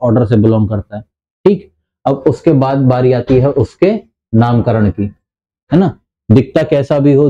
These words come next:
जैसी उसकी, अ, characteristics, features होंगे, उसके हिसाब से उसका नामकरण किया जाता है, ठीक। तो nomenclature आता है सबसे last में, और सबसे पहले आता है identification। एक बारी नीट में इस पे भी question बना था, नीट में नहीं, शायद तक एम्स में बना था,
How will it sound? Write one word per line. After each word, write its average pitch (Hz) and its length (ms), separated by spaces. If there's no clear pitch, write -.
जैसी 131 280
उसकी, 160 340
अ, 120 360
characteristics, - 760
features 135 260
होंगे, 127 300
उसके 139 320
हिसाब 120 240
से 135 120
उसका - 440
नामकरण 110 460
किया 104 200
जाता 101 280
है, 101 60
ठीक। - 480
तो 117 60
nomenclature 147 680
आता 135 240
है 135 60
सबसे - 240
last 120 380
में, 156 80
और 135 60
सबसे 131 240
पहले 120 240
आता 135 240
है 240 80
identification। 120 840
एक 120 160
बारी 127 180
नीट 123 280
में 127 100
इस 117 100
पे 123 120
भी 120 100
question 113 360
बना 101 180
था, 107 120
नीट 147 260
में 170 80
नहीं, 185 100
शायद 156 240
तक 151 180
एम्स 127 220
में 120 120
बना 98 200
था, 98 140